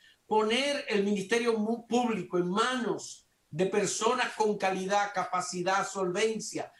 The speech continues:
e independencia, yo creo que es un acto político de altura, importante,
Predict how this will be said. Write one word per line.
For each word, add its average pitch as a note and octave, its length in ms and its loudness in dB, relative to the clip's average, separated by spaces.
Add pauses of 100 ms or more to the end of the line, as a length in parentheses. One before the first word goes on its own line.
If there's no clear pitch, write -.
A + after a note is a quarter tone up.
(120)
e G#3+ 140 4
independencia, G#3 1080 0 (280)
yo G3+ 140 2
creo A3 180 4
que A3 80 0
es A3 100 -2
un G#3 160 0
acto B3 420 -2
político A3+ 720 -2
de D#3+ 120 2
altura, B3 640 2 (460)
importante, B3 1120 0